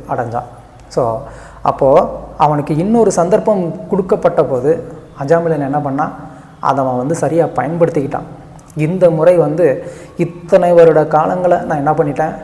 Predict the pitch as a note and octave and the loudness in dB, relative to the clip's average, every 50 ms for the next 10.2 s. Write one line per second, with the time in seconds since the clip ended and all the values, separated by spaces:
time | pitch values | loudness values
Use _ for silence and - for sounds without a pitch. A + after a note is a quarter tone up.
0 | - - - - D3+ C#3 C3+ C3+ C#3+ D#3+ - - D#3+ D3+ C#3+ C3 B2+ B2+ C3 C#3 | -16 -8 -4 -2 0 2 2 2 2 0 0 -2 -2 -2 -2 -2 -2 -2 -2 -2
1 | D#3 C#3+ C#3 C3 C3+ C#3+ D3 C#3 C#3 B2+ B2+ B2 - B2+ C3 - - C3 C3+ C3 | -2 -2 0 -2 -2 -2 -2 -2 -4 -4 -4 -6 -6 -8 -6 -4 -4 -2 -2 -2
2 | B2 B2+ C3 C#3+ D#3 F#3+ G3+ G3+ G#3 G#3 G3 F#3 D#3+ D3+ D3 C#3+ D3 D#3 C#3+ C3+ | -4 -4 -4 -4 -4 -4 -4 -4 -4 -4 -4 -4 -4 -4 -4 -4 -4 -4 -4 -4
3 | C#3+ C#3 C#3 C#3 C3+ C3+ C#3+ D#3+ E3+ - - - - - - - - - - - | -6 -6 -6 -4 -4 -2 -2 -2 -4 -4 -8 -14 -16 -18 -20 -20 -20 -20 -18 -10
4 | - D#3+ D3 D3 - E3 - - F3 F#3 - - D#3 F3 D#3 E3 D3+ D#3 D3 D#3 | -6 -4 -4 -2 -2 -2 0 0 0 2 2 2 2 2 2 2 2 2 0 0
5 | D3+ D3 C#3+ C#3 C#3+ C#3+ C3+ C3+ B2+ B2 - - - - - - - - D3+ C3+ | 0 0 0 0 0 0 0 -2 0 -2 -2 -4 -6 -10 -14 -16 -10 -8 -4 -2
6 | C#3+ D3 D3 D3+ C#3 - C#3 B2+ - D3 - - - - - - C#3+ B2+ A#2+ A#2 | -2 0 0 0 0 0 -4 -4 -4 -4 -4 -6 -8 -14 -14 -12 -10 -10 -10 -6
7 | - C#3+ C#3+ D#3 F3+ F#3+ F3 E3+ D#3+ D#3 D3+ C#3+ C#3 C#3+ C3 C#3+ D#3 D#3 D3+ D3 | -4 -4 -2 -2 0 0 0 0 0 -2 -2 -4 -4 -4 -2 -2 -2 0 0 0
8 | C#3 C3 C3 C3+ C3 B2+ B2+ - - - - - - - - - C#3 F3+ F3+ - | 0 0 0 0 0 0 -2 -4 -8 -14 -16 -18 -20 -18 -8 -4 -4 -4 -2 -4
9 | G3+ D#3 - F3+ F3+ F3+ E3+ D#3+ D3+ C#3+ D3 E3 E3 E3 - D3+ C#3+ D3 - D#3 | -6 -4 -2 -2 -2 0 0 0 0 0 0 0 0 0 0 -2 -2 -2 -4 -6
10 | D#3 D#3 - - | -6 -6 -8 -12